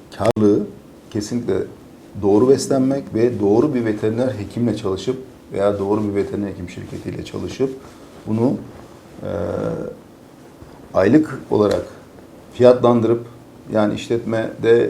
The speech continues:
ne kadar çok problem çıkarsa veteriner hekim o kadar çok para kazanmamalı. Ve işletme de o kadar çok kaybetmemeli. Buradaki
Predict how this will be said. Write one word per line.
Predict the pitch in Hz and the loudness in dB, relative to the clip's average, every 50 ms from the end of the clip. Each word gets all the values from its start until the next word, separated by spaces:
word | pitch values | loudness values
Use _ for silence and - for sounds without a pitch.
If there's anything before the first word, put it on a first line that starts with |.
| - - | 0 -2
ne | 123 127 123 | -2 0 2
kadar | 127 113 110 107 107 104 | 2 2 2 2 0 0
çok | - 107 101 - - | -2 -4 -4 -2 -2
problem | 104 104 98 104 113 113 110 | 0 0 2 0 0 0 -2
çıkarsa | 110 - - 123 120 117 - - 110 110 - - - - - - - - - | -4 -2 2 2 2 2 2 0 -2 -2 -2 -4 -10 -16 -20 -20 -20 -12 -8
veteriner | 107 104 104 - 123 127 131 127 113 | -6 -4 0 2 2 4 4 2 2
hekim | 101 - - 101 110 | 0 -2 -4 -4 -4
o | 104 - | -2 0
kadar | 120 104 101 95 95 | 2 2 2 2 0
çok | - 127 123 123 - | -2 -4 -4 -4 -2
para | 107 104 113 120 120 - | -2 2 2 2 0 -2
kazanmamalı. | - - 98 92 104 110 113 113 104 92 92 87 - - - - - - - - - - - - - - - - - - - - - - | -8 -10 -8 -6 -6 -4 -4 -4 -4 -4 -6 -8 -10 -12 -14 -18 -20 -20 -20 -20 -20 -20 -20 -20 -20 -20 -20 -20 -20 -20 -20 -10 0 4
Ve | 110 117 120 120 - - | 6 6 6 6 2 -6
işletme | 107 - - - 107 104 - 131 131 | -10 -8 -4 -4 -4 -2 0 0 2
de | 113 113 117 131 - - - - - - - - | 4 4 4 4 2 0 -8 -14 -20 -20 -16 -12
o | - 107 | -8 -4
kadar | - 107 101 98 98 - | -2 0 0 0 0 -2
çok | - 107 107 - - - - - - - - - - | -6 -8 -8 -10 -14 -18 -18 -18 -18 -16 -10 -2 0
kaybetmemeli. | 110 110 110 113 107 107 - 101 92 90 - 90 90 - - - - - - - - - - - - - - - - - - | 2 2 4 2 0 0 -2 -6 -6 -6 -8 -10 -12 -16 -18 -20 -20 -20 -20 -20 -20 -20 -20 -20 -20 -20 -20 -20 -20 -8 -2
Buradaki | 127 135 135 131 131 117 - 120 117 104 - | 0 2 4 4 4 4 4 2 2 0 0